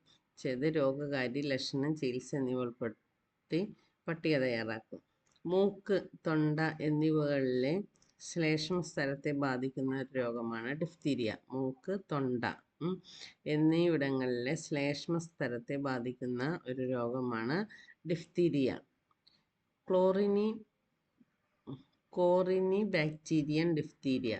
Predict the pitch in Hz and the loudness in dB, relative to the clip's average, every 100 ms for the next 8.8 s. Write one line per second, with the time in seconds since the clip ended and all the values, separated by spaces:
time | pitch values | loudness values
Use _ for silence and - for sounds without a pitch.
0 | - - 160 160 165 156 147 151 165 151 | -6 -4 0 0 0 0 0 0 0 0
1 | 135 - 151 135 135 156 139 - _ 135 | -2 -4 -4 -2 0 0 -2 -8 _ -4
2 | 123 131 143 123 127 151 151 127 120 117 | 0 0 0 0 -2 -2 0 -2 -4 -8
3 | 110 - - - - _ 151 160 170 - | -8 -10 -14 -20 -20 _ -6 -2 -2 -2
4 | 156 143 147 156 156 147 143 160 147 139 | 0 0 -2 -4 -2 -2 0 0 0 0
5 | 135 156 151 - 151 156 160 147 135 135 | 0 -2 -4 -2 0 0 0 0 0 0
6 | 147 180 151 135 131 - - 143 135 131 | -2 -4 -6 -4 -6 -8 -4 -2 0 0
7 | 131 131 165 226 - _ _ _ - 135 | 0 0 -2 -2 -8 _ _ _ -6 -2
8 | 151 - - 131 113 113 110 | -2 -4 -2 -2 0 -2 0